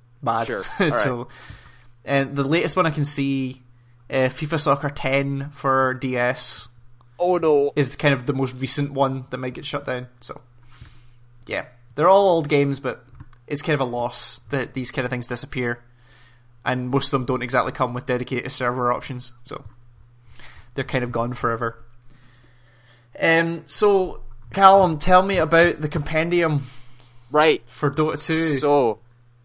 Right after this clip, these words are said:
Speaker 2: uh, the compendium is the interactive book thing that Valve release every time there is an international. The international is coming up on July.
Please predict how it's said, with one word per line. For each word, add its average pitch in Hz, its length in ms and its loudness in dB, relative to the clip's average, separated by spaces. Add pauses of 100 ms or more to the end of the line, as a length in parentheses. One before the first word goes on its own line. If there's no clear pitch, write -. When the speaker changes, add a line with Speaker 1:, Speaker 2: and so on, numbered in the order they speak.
(240)
Speaker 2:
uh, 131 520 4
the 131 140 -4
compendium 156 560 6
is 135 280 2
the 139 260 0
interactive 127 760 0 (360)
book - 460 -2 (100)
thing 123 460 -2 (360)
that 120 160 2
Valve 120 400 6
release 123 540 -2
every 123 240 0
time 117 260 2
there 110 100 2
is 113 80 2
an 113 80 2
international. 135 680 2
The 107 80 -6
international 123 440 0
is 110 60 -8
coming 110 200 0
up 107 180 -2
on 104 280 0
July. 127 420 6